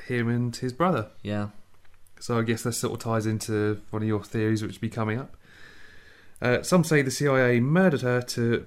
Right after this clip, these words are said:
Speaker 1: punish J F K for Bay of Pigs.
Speaker 2: Yep.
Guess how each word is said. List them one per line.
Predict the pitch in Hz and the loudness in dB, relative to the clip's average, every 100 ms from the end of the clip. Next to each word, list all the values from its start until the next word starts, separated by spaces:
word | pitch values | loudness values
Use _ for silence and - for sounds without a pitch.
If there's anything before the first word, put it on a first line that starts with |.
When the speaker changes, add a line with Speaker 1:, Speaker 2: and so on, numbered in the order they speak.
| - | -4
Speaker 1:
punish | 175 135 | -2 0
J | - 113 | 0 0
F | 107 | -2
K | - 113 117 | -4 -4 -4
for | - - 123 127 123 - - | -8 -8 -4 -2 -2 -6 -8
Bay | 117 131 | -4 -2
of | 135 - | -4 -4
Pigs. | 151 120 - - - - - - - - - - - | -8 -6 -12 -18 -20 -20 -20 -20 -18 -16 -16 -16 -10
Speaker 2:
Yep. | 104 - | -6 -8